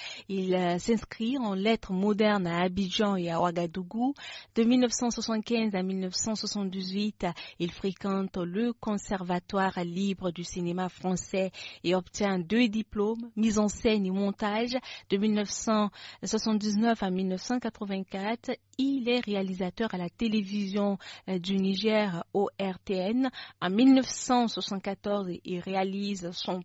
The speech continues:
premier film, euh, Synapse. Et en mille neuf cent quatre-vingt-un, il tourne avec Isabelle Calin,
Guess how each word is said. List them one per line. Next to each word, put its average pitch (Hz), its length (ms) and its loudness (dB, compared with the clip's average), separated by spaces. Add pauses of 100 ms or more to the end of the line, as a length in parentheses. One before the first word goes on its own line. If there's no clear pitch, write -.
premier 196 460 0
film, 226 600 -2 (420)
euh, 175 100 -2
Synapse. 226 880 0 (460)
Et 196 200 4 (100)
en 208 100 -2
mille 247 220 2
neuf 220 140 -2
cent 220 180 -4
quatre-vingt-un, 185 800 -6 (280)
il 185 240 -6
tourne 269 300 0
avec 196 500 -4
Isabelle 190 640 -4
Calin, 175 360 -6